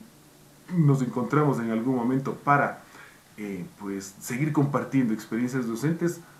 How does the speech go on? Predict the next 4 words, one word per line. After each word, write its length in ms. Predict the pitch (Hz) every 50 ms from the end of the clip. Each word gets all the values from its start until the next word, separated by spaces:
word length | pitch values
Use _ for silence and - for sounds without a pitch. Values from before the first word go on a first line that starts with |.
| -
sería 220 | - - 113 110 107
espectacular. 760 | 104 - - 87 - 92 87 - 90 85 - - - - - - - - - - - - - -
Muchísimas 460 | 110 - - 110 98 101 101 95 95
gracias. 420 | 95 90 87 - - - - -